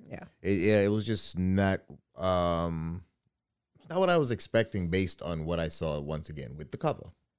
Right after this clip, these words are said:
Speaker 1: Yeah.
Speaker 2: So I was expecting, like, you know, um, some, some real hard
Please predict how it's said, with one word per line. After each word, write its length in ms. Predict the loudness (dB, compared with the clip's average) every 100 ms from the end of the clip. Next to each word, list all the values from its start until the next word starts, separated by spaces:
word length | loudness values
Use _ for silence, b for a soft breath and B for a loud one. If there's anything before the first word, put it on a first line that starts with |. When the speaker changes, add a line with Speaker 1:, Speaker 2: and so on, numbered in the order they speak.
| _
Speaker 1:
Yeah. 220 | -18 -16 -18 -10
Speaker 2:
So 320 | -4 -4 -4
I 100 | -4
was 120 | -2
expecting, 520 | -2 -4 -6 -6 -8 -6
like, 240 | -6 -6 -14 _ _ _ _ _ _ _
you 120 | -4
know, 140 | -2 -2
um, 580 | -2 -2 -2 -2 -6 -8 _ _ _ _ _ _ _
some, 220 | -8 -6
some 180 | -4 -2
real 160 | 0 -2
hard 500 | 0 2 2 0